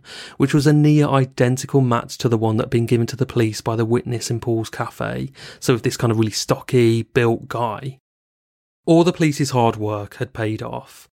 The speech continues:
They had more than enough circumstantial evidence to make an arrest now. On May the thirtieth, Detective Superintendent Ed Williams and his team arrested Tim Moores and his boyfriend David Guttridge in London.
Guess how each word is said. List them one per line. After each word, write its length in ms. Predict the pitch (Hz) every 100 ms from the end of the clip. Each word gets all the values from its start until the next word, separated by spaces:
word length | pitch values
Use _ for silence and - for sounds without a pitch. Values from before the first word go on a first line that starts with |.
| _ _ -
They 480 | 135 135 139 143 - _ _ _
had 300 | 135 127 120
more 440 | 127 139 139 143 -
than 200 | 123 123
enough 240 | 117 110
circumstantial 720 | - 113 120 - 117 - 117
evidence 360 | 107 110 113 -
to 100 | -
make 240 | 110 104
an 80 | 110
arrest 360 | 107 104 - -
now. 340 | 117 113 104 _ _ - - - - -
On 200 | 127 131
May 200 | 135 147
the 100 | 151
thirtieth, 720 | 135 120 117 120 117 117 -
Detective 440 | 120 139 - 135
Superintendent 760 | - 127 135 131 123 117 120 113
Ed 160 | 135
Williams 500 | 127 127 120 117 117
and 80 | 117
his 140 | 117 -
team 260 | 123 113
arrested 420 | 110 120 - 131
Tim 200 | 131 143
Moores 380 | 151 120 113 117
and 80 | 117
his 100 | 110
boyfriend 480 | - 127 131 135 123
David 340 | 120 123 135
Guttridge 460 | - 117 - 120 113
in 160 | 120 117
London. 480 | 107 107 98 95